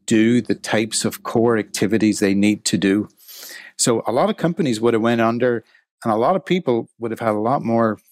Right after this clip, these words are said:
most likely, mental and emotional health concerns. So, you know, within this context, or looking at it through this lens, video collaboration platforms and technology,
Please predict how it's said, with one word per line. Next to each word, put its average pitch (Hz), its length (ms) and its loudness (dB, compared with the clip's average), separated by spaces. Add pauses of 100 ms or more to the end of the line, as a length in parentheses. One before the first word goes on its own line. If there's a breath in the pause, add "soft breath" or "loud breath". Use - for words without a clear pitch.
most 120 240 -6
likely, 113 420 0
mental 110 540 0
and 127 160 -4
emotional 110 640 0 (260 loud breath)
health 117 380 -2
concerns. 107 880 -2 (260 loud breath)
So, 117 460 0 (460 loud breath)
you 135 120 -2
know, 117 60 2
within 127 460 0
this 156 180 0
context, 117 600 -4
or 123 60 0
looking 123 320 0
at 113 100 0
it - 120 -6
through 113 220 0
this - 320 -2
lens, 107 640 -2 (360)
video 139 380 2
collaboration 110 880 0
platforms 107 720 -4
and 101 160 -6
technology, 113 1040 0